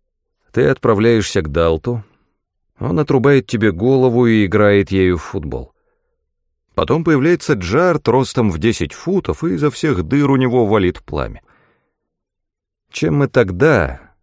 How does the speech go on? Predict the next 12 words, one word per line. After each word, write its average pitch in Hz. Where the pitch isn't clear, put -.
отличаемся 98
от 82
неудачников?» 87
Люк 147
вышел 90
в -
коридор. 76
Я 151
перешагнул 101
через 80
порог, 127
щёлкнул 107